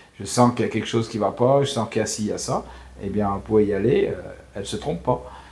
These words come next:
Voilà, parce qu'il y a une sensibilité intérieure, comme un sixième sens que l'homme n'a pas. Euh, il y a d'autres caractéristiques que la femme a. Elle a une, comme elle est sensible, eh bien, au niveau de ses émotions,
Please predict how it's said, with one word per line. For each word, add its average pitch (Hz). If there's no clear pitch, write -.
Voilà, 104
parce -
qu'il 127
y 104
a 104
une 98
sensibilité 135
intérieure, 98
comme 117
un 110
sixième 135
sens 147
que -
l'homme 127
n'a 156
pas. -
Euh, 95
il 98
y 101
a 98
d'autres 147
caractéristiques 123
que 95
la 101
femme 110
a. 160
Elle 98
a 104
une, 98
comme 127
elle 131
est 110
sensible, 160
eh 98
bien, 101
au 120
niveau 117
de 135
ses 113
émotions, 110